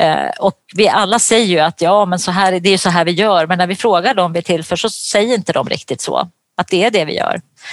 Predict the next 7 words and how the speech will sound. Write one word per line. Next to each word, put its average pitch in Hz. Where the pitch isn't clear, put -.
Så -
att 190
de 220
fyra 208
delarna, 185
eh, 175
är 165